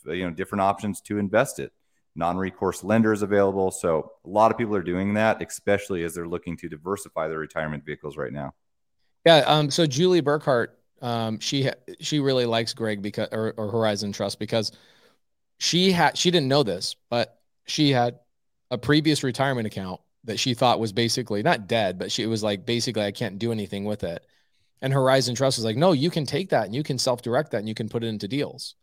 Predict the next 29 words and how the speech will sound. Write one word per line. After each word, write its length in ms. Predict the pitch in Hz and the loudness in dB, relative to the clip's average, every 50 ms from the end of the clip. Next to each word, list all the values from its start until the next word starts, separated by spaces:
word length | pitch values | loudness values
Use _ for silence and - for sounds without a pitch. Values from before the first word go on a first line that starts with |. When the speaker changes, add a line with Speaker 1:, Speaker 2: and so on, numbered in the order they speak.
| _ _ _ _ _ _ _ _ | _ _ _ _ _ _ _ _
Speaker 2:
So 180 | - 131 120 | 2 2 2
Julie 340 | 117 104 104 135 160 156 139 | 2 2 2 4 4 6 4
is 140 | 117 113 101 | 4 4 2
like, 160 | 110 107 101 - - | 0 0 0 -2 -4
oh, 120 | 113 - - | -4 -4 -4
she's 200 | 127 - 127 107 | -6 -8 -4 -4
like, 100 | 104 101 - | -4 -4 -4
"Oh 80 | - | -4
my 120 | 120 120 110 | -4 -2 0
gosh, 240 | 113 113 104 101 - | 0 0 0 0 2
Horizon 300 | 117 120 123 123 120 113 | 4 4 4 4 2 0
Trust 320 | 107 - 120 117 - - - _ _ | 2 2 2 2 2 -2 -6 _ _
p-, 60 | 104 - _ 117 - _ _ _ _ _ _ | -16 -16 _ -20 -20 _ _ _ _ _ _
got 220 | 123 113 - - | -4 -4 -4 -2
all 200 | - 117 123 131 | 0 4 4 4
this 220 | 123 113 117 110 - | 6 4 2 0 0
money 380 | 113 120 123 120 110 98 98 - | 0 0 0 0 -2 -4 -6 -8
accessible 560 | - 104 - - - 135 127 - 123 107 104 | -10 -8 -4 0 2 2 2 2 0 -2 -4
to 120 | 101 - - | -4 -4 -6
me 120 | 101 101 95 | -4 -4 -2
so 140 | - - | 0 0
I 80 | 104 104 | 0 0
could 140 | 101 113 107 | 0 -2 -2
actually 280 | 107 110 - - 104 | -2 -2 -4 -6 -4
go 140 | 95 107 104 | -2 -2 -2
make 200 | 101 104 98 85 | -2 -2 -4 -4
money 220 | 92 113 131 131 110 | -4 -2 -2 0 0
with 140 | 95 90 | -2 -4
them." 260 | - 92 92 98 110 | -4 -6 -8 -8 -10